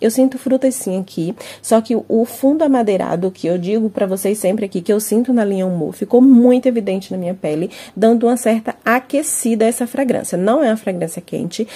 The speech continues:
só que eu não senti ele tão fresco, tão frutado, ensolarado como as outras pessoas sentiram. Na minha pele,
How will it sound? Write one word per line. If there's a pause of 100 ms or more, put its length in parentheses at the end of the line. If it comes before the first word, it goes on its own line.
(140)
só
que
eu
não
senti
ele
tão
fresco,
tão
frutado,
ensolarado
como
as
outras
pessoas
sentiram.
Na
minha
pele,